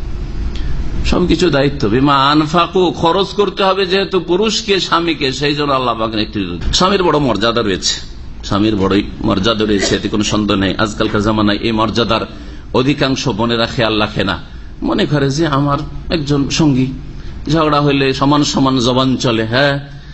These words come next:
আহ, তর্ক বিতর্ক শুরু হইলে, আহ, চুপ থাকতে চাই না,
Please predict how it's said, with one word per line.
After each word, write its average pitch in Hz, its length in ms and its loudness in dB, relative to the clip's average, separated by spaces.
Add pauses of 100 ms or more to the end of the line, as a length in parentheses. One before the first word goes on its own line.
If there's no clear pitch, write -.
(140)
আহ, 143 280 0
তর্ক 151 240 0
বিতর্ক 147 420 0
শুরু 147 300 2
হইলে, 131 400 2 (240)
আহ, 117 280 0 (320)
চুপ 208 220 2
থাকতে 170 260 2
চাই 147 240 2
না, 139 260 0